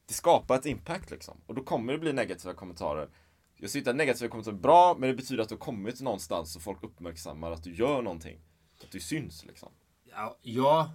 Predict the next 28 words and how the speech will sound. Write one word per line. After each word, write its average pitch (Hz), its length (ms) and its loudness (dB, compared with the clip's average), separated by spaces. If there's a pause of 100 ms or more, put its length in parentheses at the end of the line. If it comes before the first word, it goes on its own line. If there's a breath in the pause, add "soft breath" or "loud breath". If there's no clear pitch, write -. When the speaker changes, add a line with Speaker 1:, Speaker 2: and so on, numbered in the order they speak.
Speaker 2:
alltså 123 300 -4
det, 117 200 -2
det 123 180 0
är 123 160 0
ju 107 120 -4
många 110 360 -4
som, 98 400 -10
eh, 95 60 -8 (520)
alltså 113 200 -8
det, 117 180 -2
det 127 120 -2
är 135 40 0
ju 127 100 2
en 117 60 -4
strategi 127 520 -6
man 127 140 4
kan 123 140 2
använda 95 420 -4
sig 107 220 -6
av 101 360 -6
om 117 160 -2
man 101 180 -4
vill 98 140 -6
ha 104 260 -8
ännu 113 240 -4
mer 113 120 -4
uppmärksamhet. 85 580 -12
Så 92 180 -12